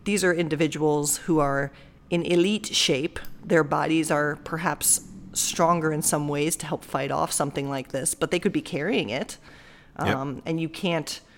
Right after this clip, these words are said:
Speaker 1: reintroduce it just because you're okay. So i-,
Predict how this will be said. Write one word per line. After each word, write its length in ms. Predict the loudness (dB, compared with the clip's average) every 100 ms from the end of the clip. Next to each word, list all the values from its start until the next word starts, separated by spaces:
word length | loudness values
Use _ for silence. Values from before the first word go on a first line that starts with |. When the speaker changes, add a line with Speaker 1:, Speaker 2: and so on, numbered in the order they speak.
| -20 -20 -18
Speaker 1:
reintroduce 880 | -6 0 2 0 0 -2 0 0 0
it 360 | -2 -2 -4 -10 -12 -20 -20 _
just 200 | -4 -2
because 300 | 0 -2 -2
you're 160 | 0 0
okay. 680 | 0 2 2 2 -2 -4 -10 -20 -10
So 600 | 0 4 4 4 2 0 -6 -20 -20 -20 -20 -6
i-, 100 | -6